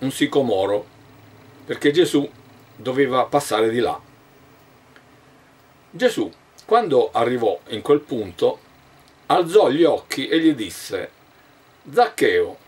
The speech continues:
scendi in fretta, perché oggi devo fermarmi a casa tua." Scese subito e lo accolse con gioia. Vedendo ciò, tutti mormoravano:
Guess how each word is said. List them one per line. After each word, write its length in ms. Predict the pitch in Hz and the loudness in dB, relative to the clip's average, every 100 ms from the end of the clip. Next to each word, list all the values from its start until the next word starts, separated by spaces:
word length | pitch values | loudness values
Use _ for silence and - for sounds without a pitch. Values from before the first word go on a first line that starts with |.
| _ _ - | _ _ -16
scendi 420 | - 247 220 147 | 0 2 4 4
in 100 | 135 | 2
fretta, 460 | 110 123 104 - 113 | 0 -2 -2 -2 -2
perché 300 | 147 - 190 | 0 2 4
oggi 440 | 214 160 127 127 - | 4 2 -2 -8 -2
devo 280 | 127 156 156 | 4 4 4
fermarmi 600 | 165 170 180 170 147 123 | 4 4 4 4 2 2
a 100 | - | 0
casa 280 | 160 147 120 | 2 2 0
tua." 400 | - 82 - - - - - - - - - - - - - - - | 0 -8 -10 -12 -20 -20 -20 -20 -20 -20 -20 -20 -20 -20 -20 -20 -20
Scese 440 | - - 403 - 156 | -6 2 2 2 -2
subito 560 | - 113 113 104 95 - - _ - - _ - | -2 -4 -4 -6 -6 -8 -20 _ -20 -20 _ -2
e 80 | |
lo 140 | 139 156 | 2 2
accolse 640 | 151 - 185 185 - 180 | 2 2 2 2 0 -2
con 200 | 165 151 | 0 0
gioia. 480 | 131 - 92 95 - - - - - - - - - - - | 0 -2 -2 -4 -8 -12 -20 -20 -20 -20 -20 -20 -20 -20 -6
Vedendo 460 | 113 151 185 165 170 | 2 4 4 4 2
ciò, 300 | 151 123 123 - | 4 2 0 -6
tutti 320 | - 165 165 151 | -2 0 2 2
mormoravano: 840 | 135 120 123 113 107 104 98 92 | 4 4 4 4 2 0 -6 -10